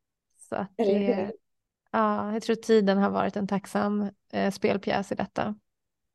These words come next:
Speaker 2: Tiden är fantastisk på så många sätt.
Speaker 1: Mm.
Speaker 2: Mycket som
Speaker 1: Och sen kroppen.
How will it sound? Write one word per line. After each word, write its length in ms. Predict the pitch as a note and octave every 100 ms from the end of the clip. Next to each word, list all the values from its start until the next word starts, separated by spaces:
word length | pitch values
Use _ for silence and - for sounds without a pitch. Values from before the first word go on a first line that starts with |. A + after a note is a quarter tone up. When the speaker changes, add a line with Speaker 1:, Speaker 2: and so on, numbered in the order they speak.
| _ _ -
Speaker 2:
Tiden 360 | G#3 G3+ G#3 G3
är 580 | F#3 F3+ F3 F3 E3+ E3+ _ _
fantastisk 680 | F#3+ F3 C4 - - E3+ -
på 300 | - F3 E3+ F3
så 240 | - -
många 260 | F#3 F3 E3
sätt. 360 | E3+ F3 - - _ _ _ _ -
Speaker 1:
Mm. 560 | A#3 A3 G3+ G3 G#3 G#3+ _ _ _
Speaker 2:
Mycket 360 | G#3 G3+ - F#3+
som 120 | F#3+
Speaker 1:
Och 140 | A#3 A#3
sen 460 | A#3+ A3+ G#3 G#3
kroppen. 680 | G#3 G#3+ B3 _ - -